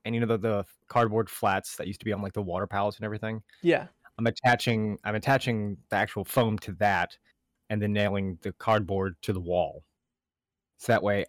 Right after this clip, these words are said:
Speaker 1: if I wanna take it down, I have
Speaker 2: Okay.
Speaker 1: these gigantic pieces I can take down instead of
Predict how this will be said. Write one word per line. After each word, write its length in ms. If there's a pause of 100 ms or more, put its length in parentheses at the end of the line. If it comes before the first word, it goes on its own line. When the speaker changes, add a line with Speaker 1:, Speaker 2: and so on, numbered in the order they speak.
Speaker 1:
if 100
I 60
wanna 180
take 240
it 180
down, 420
I 160
have 160
Speaker 2:
Okay. 80
Speaker 1:
these 80
gigantic 400
pieces 340
I 60
can 120
take 180
down 340 (120)
instead 220
of 140